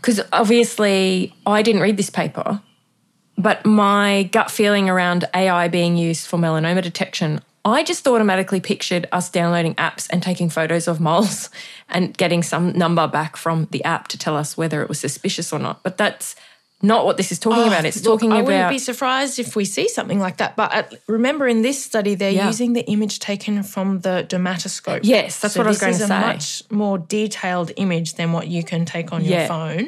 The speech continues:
Speaker 1: which is what you want. You want it to be
Speaker 2: That's right.
Speaker 1: a comprehensive,
Speaker 2: That's right.
Speaker 1: fine level detail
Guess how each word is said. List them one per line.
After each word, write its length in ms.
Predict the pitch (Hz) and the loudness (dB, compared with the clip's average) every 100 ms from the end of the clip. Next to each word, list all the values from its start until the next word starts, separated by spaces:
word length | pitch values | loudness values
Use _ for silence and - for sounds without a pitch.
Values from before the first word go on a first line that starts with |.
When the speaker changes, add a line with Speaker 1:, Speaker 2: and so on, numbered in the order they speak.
| 277 | -2
Speaker 1:
which 200 | 247 226 | 0 0
is 100 | 196 | 0
what 140 | 214 | 0
you 80 | 151 | 2
want. 440 | 143 127 - - - - | -2 -2 -6 -12 -12 -8
You 120 | 180 | -4
want 340 | 156 - - - | -4 -6 -10 -8
it 160 | 170 | -8
to 100 | - | -6
be 200 | 160 - | -6 -4
Speaker 2:
That's 260 | - 339 - | -4 -6 -2
right. 260 | 190 - - | -2 -4 -6
Speaker 1:
a 60 | 208 | -6
comprehensive, 920 | - 214 170 165 165 180 180 160 - _ | -2 0 2 0 -2 -2 -4 -4 -12 _
Speaker 2:
That's 200 | - - | -14 -2
right. 80 | 180 | 0
Speaker 1:
fine 240 | 165 160 | 2 2
level 440 | 160 156 156 151 - _ | 2 0 0 -2 -6 _
detail 500 | 151 147 151 147 139 | -4 -2 -2 -4 -4